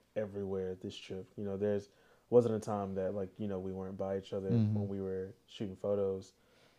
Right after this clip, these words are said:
Speaker 1: but just our different products is so, like, I wouldn't say it's, like, left and right field, but it's so, it's so different.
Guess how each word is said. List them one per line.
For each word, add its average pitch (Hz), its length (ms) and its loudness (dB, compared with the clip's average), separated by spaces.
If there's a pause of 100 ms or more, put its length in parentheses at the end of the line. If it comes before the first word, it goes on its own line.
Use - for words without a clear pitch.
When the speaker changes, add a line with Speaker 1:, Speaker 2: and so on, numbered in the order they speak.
Speaker 1:
but 101 400 4 (1000)
just 107 380 0 (140)
our 107 180 2
different 101 420 -2
products 95 640 -2
is 95 140 -6
so, 98 640 0 (580)
like, 95 280 -4 (1600)
I - 80 6
wouldn't 156 220 6
say 135 80 4
it's, 117 140 2
like, 92 140 0
left 104 300 2
and 98 100 -6
right 95 200 -4
field, 101 460 -2
but 98 100 -4
it's 98 140 -4
so, 101 600 0 (440)
it's 117 140 -4
so 110 140 2
different. 95 460 -8